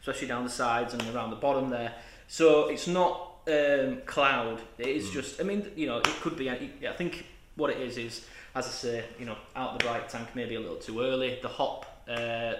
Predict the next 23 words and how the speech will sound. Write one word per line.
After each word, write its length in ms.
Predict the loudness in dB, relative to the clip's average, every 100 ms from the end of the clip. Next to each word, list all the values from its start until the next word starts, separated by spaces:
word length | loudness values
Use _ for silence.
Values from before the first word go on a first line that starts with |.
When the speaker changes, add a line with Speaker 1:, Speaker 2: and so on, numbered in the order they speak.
| -8
Speaker 1:
the 80 | -8
hop 200 | -6 -2
haze 300 | -2 -2 -6 -12 -20 -10
didn't 140 | -10
have 120 | -8 -6
chan-, 220 | -4 -4 -4
didn't 240 | -4 -4 -4
have 140 | -4
a, 360 | -6 -4 -2 -2
a 40 |
chance 300 | 0 -2 -2
really 220 | -2 -2 -4
to 80 |
settle 300 | -2 -2 0
out 180 | 0 0
as 100 | -4
well, 260 | -4 0 0
Speaker 2:
Hmm. 100 | -2 -6 -12 -14 -6
Speaker 1:
uh, 40 |
as 340 | -4 -4 -4 -6
I, 300 | -8 -8 -8
I 60 | -8
wanted. 420 | -4 -4 -6